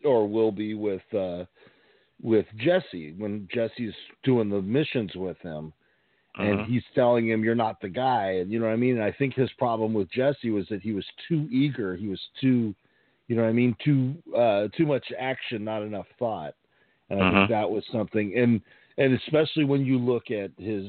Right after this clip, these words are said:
Speaker 1: you know, when he talks about, "I had a guy," well, he's referring to, um, I can't remember the character's name, Carlos or something, the one that got his throat cut by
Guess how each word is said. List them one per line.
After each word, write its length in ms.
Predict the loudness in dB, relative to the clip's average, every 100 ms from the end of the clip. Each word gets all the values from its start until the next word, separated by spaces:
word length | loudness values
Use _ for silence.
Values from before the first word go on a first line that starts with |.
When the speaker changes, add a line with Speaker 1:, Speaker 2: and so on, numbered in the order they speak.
| -12 -6
Speaker 1:
you 140 | -2
know, 80 | -2
when 140 | -4
he 120 | -6
talks 320 | -4 -4 -4 -2
about, 180 | 0
"I 100 | 0
had 280 | 0 2 2
a 40 | 0
guy," 440 | -4 -4 -4 -8 _ -20 _ -2
well, 120 | 2
he's 200 | 2 2
referring 520 | -2 0 2 2 0 -4 -2
to, 400 | 0 0 -2 -6 _ _ _ _ -6
um, 180 | -4 -2
I 80 | 0
can't 160 | 0
remember 220 | 2 2 0
the 60 |
character's 520 | 2 2 2 0 -8 -6
name, 160 | -8 -6
Carlos 420 | -2 2 2 2 -2
or 80 | -4
something, 260 | -4 -2 -2
the 80 |
one 180 | 2 2
that 180 | 0 -4 -4
got 180 | -2 -2
his 100 | -6 0
throat 240 | 0 0 -2
cut 240 | -4 -2
by 240 | -2 -2